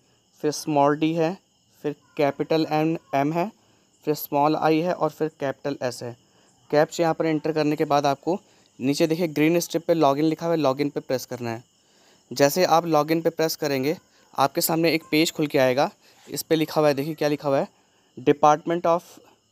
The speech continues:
Directorate of Basic Education उत्तर प्रदेश। उसके नीचे आइए, देखिए अगर आप छुट्टी लेना चाहते हैं तो देखिए सबसे पहले यहाँ पे लिखा हुआ है ऑनलाइन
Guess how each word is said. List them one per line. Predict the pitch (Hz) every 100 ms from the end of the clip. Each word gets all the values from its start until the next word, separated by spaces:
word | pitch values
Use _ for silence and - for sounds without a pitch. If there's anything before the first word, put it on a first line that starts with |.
| _ _ 123
Directorate | 131 135 139 - 151 165 180 -
of | 151 - 143
Basic | 147 147 165 151
Education | 143 139 143
उत्तर | 156 135 139
प्रदेश। | 127 117 113 _ _ _ _ -
उसके | 143 -
नीचे | 165 165 185
आइए, | 147 135 180 - _ _ -
देखिए | 135 143 175
अगर | 165
आप | 156 -
छुट्टी | 151 165
लेना | 165 160 147 147
चाहते | - 151 147
हैं | 139 156
तो | 156
देखिए | 156 165
सबसे | 165 165
पहले | 175 165
यहाँ | 160
पे | 156
लिखा | 156 147
हुआ | 143
है | 175 _ _ _ -
ऑनलाइन | 139 151 156 165